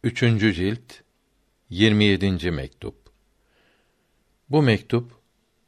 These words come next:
Molla Ali Keşmi'ye yazılmıştır. Kul, kendi dileklerini bırakıp,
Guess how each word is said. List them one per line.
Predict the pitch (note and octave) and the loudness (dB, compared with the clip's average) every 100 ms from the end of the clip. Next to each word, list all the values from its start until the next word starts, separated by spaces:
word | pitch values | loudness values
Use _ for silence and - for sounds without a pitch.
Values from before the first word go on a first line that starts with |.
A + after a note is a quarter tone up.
| _ | _
Molla | G#2 A#2 A#2 A#2+ B2 B2 _ - | 2 4 4 2 0 -4 _ -4
Ali | G#2+ B2 B2 | 0 0 -2
Keşmi'ye | - G#2 - G#2+ F#2 F2 D#2+ | 0 0 0 -2 -2 0 0
yazılmıştır. | D2 D2 D#2 C#2 C2 - - - - _ _ _ _ _ _ _ _ _ _ _ | -2 -4 -8 -10 -12 -14 -14 -16 -20 _ _ _ _ _ _ _ _ _ _ _
Kul, | - D3 D#3 - _ _ _ - | 0 0 0 -4 _ _ _ -6
kendi | A2 A2 B2+ B2 | -2 0 2 2
dileklerini | G#2 F#2 - F#2 F2+ D#2+ | 4 2 2 0 0 0
bırakıp, | F2+ G#2 - B2+ - | 2 2 0 -4 -4